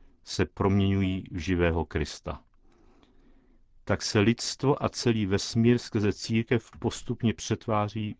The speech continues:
v tělo Kristovo. Zazáří to někdy jen velmi skrovně, například sklenicí vody v rukou řečníka Bulada, anebo z úst rockového zpěváka Stinga,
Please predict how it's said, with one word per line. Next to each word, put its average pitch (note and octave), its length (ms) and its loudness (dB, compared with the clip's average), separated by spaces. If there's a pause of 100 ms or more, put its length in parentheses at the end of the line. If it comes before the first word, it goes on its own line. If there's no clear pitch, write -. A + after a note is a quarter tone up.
v - 220 -20
tělo G2 260 2
Kristovo. - 680 -4 (1200)
Zazáří D3+ 680 4
to C#3+ 140 0
někdy C3+ 400 2
jen C#3+ 400 0 (140)
velmi A#2+ 500 4
skrovně, F2+ 760 0 (840)
například G2 540 -2
sklenicí G2 760 0
vody F#2 420 4 (520)
v F2+ 100 -2
rukou F#2+ 540 2
řečníka F#2 600 0
Bulada, F#2 580 2 (920)
anebo F#2+ 320 2
z - 100 -12
úst - 520 -2
rockového A2+ 640 4
zpěváka A2+ 560 2
Stinga, F#2+ 720 0